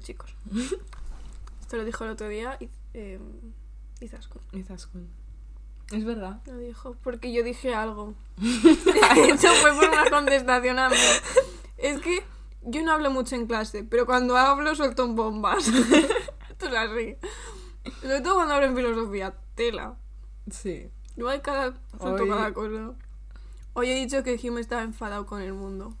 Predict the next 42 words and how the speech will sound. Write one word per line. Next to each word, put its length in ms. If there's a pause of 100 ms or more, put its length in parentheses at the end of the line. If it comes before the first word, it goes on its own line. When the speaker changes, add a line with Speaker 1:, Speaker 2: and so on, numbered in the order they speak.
Speaker 2:
Sí. 380 (580)
Y 40
el 60
profe, 280 (260)
"No, 240
no, 180
que 100
era 120
muy 120
positivo, 520
eh, 120
que 40
era 140
muy-". 480 (600)
Speaker 1:
O 100
sea, 160
que 80
no 100
me 100
hubiese 280
pegado. 680 (400)
Igual 240
por 100
ser 140
mujer. 420 (460)
No 100
hemos 200
hablado 180
de 160
eso. 240 (520)
Speaker 2:
No, 340 (240)
porque 680 (140)
¿para 240
qué 120
considerar 460
a 60
una 140
mujer 500 (220)
como 240
ser 200
humano? 400 (580)
Speaker 1:
Guau, 540